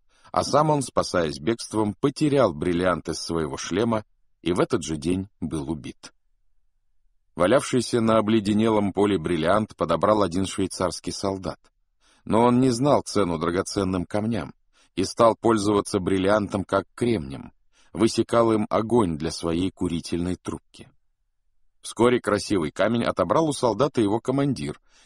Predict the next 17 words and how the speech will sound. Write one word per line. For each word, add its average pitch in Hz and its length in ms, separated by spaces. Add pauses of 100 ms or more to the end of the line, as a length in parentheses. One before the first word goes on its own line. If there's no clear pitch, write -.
(100)
и 98 120
продал 135 420
его, 120 400
как 92 260
безделицу, 127 720 (340)
протестантскому 123 840
священнику 90 760
за 92 180
один 107 360
гульден. 117 500 (680)
Тот 123 280
уже 87 440
втридорога 90 1000 (360)
перепродал 107 640
бриллиант 92 640
испанскому 101 800
негацианту 101 840